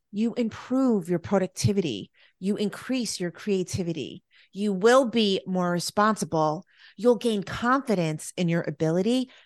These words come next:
And my favorite, you'll earn the respect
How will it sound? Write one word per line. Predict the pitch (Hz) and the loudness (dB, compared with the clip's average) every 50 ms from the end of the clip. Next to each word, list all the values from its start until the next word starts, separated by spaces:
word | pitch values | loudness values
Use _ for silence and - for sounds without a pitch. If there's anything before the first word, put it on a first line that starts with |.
| _ _ _ - | _ _ _ -2
And | 262 285 285 269 247 240 233 220 - - _ _ _ _ _ - | 0 2 2 2 2 0 -2 -4 -8 -12 _ _ _ _ _ -8
my | 170 185 185 | -6 -6 -6
favorite, | 175 - 170 165 160 165 - - | -6 -6 -6 -6 -6 -6 -6 -6
you'll | 180 190 185 - _ - | -4 -6 -6 -6 _ -6
earn | 185 190 190 185 185 190 - - - | -4 -2 -2 -2 -2 -4 -6 -4 -4
the | 190 175 | -2 0
respect | 180 180 170 - - - - 170 160 160 - - | 0 0 0 -2 -4 0 2 2 2 2 -2 -6